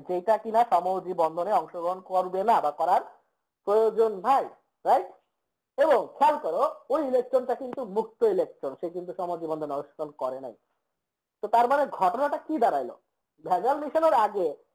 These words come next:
এই জায়গাতে কোথাও কোনো মুক্ত electron ছিল না, but এখন ফসফরাসের একটা extra মুক্ত electron আছে। তো তাহলে এখন কি এটা তড়িৎ পরিবহন করতে পারবে?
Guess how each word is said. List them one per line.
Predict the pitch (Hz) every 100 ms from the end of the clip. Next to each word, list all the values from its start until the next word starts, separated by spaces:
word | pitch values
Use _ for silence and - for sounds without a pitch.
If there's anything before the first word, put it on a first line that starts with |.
| -
এই | 202
জায়গাতে | 214 247 285 294
কোথাও | - - 320
কোনো | 320 294 294
মুক্ত | 254 254
electron | 247 214 208 190
ছিল | - 156
না, | 139 139
but | 160 175
এখন | 180 185 220 165 - _ _ _ _ -
ফসফরাসের | 254 - 302 269 254 226
একটা | - - 196 165
extra | 208 - - 202
মুক্ত | 190 175 -
electron | 165 156 147 - 147 143 139
আছে। | 131 127 - 117 _ _ _ _ _ _ _ -
তো |
তাহলে | 185 - 196 220 320 208 160 -
এখন | 202 214 - 320 302
কি | - 285
এটা | - 190 226
তড়িৎ | 226 196 190 -
পরিবহন | 185 180 196 190
করতে | 196 - 214
পারবে? | 185 175 233 196